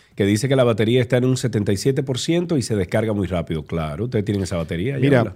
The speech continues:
Speaker 2: por debajo del ochenta por ciento se recomienda que la batería llegue a servicio. Se le puede hacer un cambio. Normalmente tenemos esas baterías originales de Apple ahí mismo. O sea que en cuestión de dos horas se puede tener ya la reparación completada.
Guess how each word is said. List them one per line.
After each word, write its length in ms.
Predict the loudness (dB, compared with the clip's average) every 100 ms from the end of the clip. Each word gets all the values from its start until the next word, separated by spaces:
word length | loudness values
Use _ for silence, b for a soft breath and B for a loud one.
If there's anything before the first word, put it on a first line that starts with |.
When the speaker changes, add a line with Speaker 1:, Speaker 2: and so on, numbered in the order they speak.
| 2
Speaker 2:
por 180 | 4 4
debajo 400 | 4 4 2 2
del 580 | 2 2 2 2 2 0
ochenta 360 | -2 -2 -2
por 140 | -4 -2
ciento 320 | -4 -4 -6
se 100 | -6
recomienda 580 | -8 -6 -6 -6 -6 -6
que 140 | -4
la 100 | -2
batería 560 | -2 -4 -4 -2 -2 -4
llegue 640 | -4 -4 -2 -2 -4 -6 -10
a 80 | -10
servicio. 580 | -6 -4 -4 -6 -8 -10 b b b b
Se 160 | -8 -4
le 120 | -2
puede 160 | -2
hacer 200 | -2 -4
un 120 | -4 -4
cambio. 320 | -4 -2 -2
Normalmente 420 | -2 -4 -6 -6
tenemos 300 | -8 -6 -8
esas 200 | -8 -8
baterías 640 | -8 -4 -2 -2 -4 -6 -8
originales 680 | -6 -4 -4 -4 -4 -2
de 120 | 0 0
Apple 240 | 0 -2
ahí 160 | -2 -2
mismo. 480 | -2 -4 -6 -8 -8 b b
O 120 | -10 -6
sea 100 | -6
que 440 | -4 -4 -4 -6
en 40 | -6
cuestión 380 | -8 -4 -4
de 80 | 0
dos 200 | 0 -2
horas 340 | 0 0 0 -6 b b
se 140 | -8 -4
puede 280 | 0 0 0
tener 320 | -6 -6 -4
ya 380 | -4 -2 -2 -4
la 120 | -4
reparación 560 | -4 -4 -4 -6 -6
completada. 600 | -8 -12 -4 0 0 -2